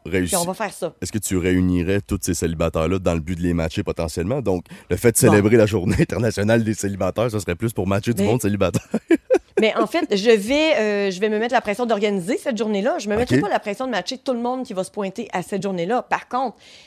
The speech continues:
Speaker 2: tous ces gens-là qui vont oser se présenter à cette belle journée, ben, ils sont tous célibataires. Fait que t'as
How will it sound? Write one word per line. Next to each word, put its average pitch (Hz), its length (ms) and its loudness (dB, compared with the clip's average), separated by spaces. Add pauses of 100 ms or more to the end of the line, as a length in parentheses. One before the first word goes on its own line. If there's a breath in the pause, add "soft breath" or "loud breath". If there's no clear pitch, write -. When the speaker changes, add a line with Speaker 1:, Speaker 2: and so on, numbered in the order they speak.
(220 loud breath)
Speaker 2:
tous 254 160 -8
ces 226 180 -4
gens-là 233 760 2
qui - 120 -12
vont 190 200 -2
oser 233 320 -2
se - 40 -14
présenter 254 720 -4
à 214 100 -2
cette 202 180 -4
belle 214 160 2
journée, 214 380 -4 (560 soft breath)
ben, 156 140 -4
ils 170 180 -8
sont 202 140 -8
tous 240 160 -6
célibataires. 202 580 0
Fait - 140 -14
que - 80 -20
t'as 143 380 -12